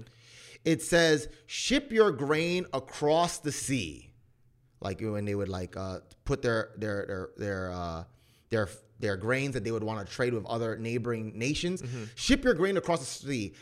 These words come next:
Speaker 1: After many days, you may receive a return. Invest in seven ventures.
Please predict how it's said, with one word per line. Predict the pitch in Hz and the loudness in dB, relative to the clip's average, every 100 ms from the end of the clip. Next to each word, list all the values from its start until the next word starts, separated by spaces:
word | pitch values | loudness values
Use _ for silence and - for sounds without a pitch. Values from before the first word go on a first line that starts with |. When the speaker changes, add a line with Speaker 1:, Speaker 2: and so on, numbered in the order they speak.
| - | 4
Speaker 1:
After | 190 180 | 4 6
many | 160 220 277 | 6 6 6
days, | 196 190 185 151 | 6 8 6 4
you | |
may | 170 175 | 2 2
receive | 160 - - 156 196 | 2 -2 -2 0 0
a | 196 | 6
return. | 226 226 294 247 107 85 - - - | 6 8 4 4 0 -6 -14 -16 -2
Invest | 170 127 220 277 - - | 0 4 6 6 4 -2
in | 160 | -4
seven | - - 190 202 190 | -2 2 4 4 6
ventures. | 165 160 - 104 71 - | 6 6 2 -2 -4 -12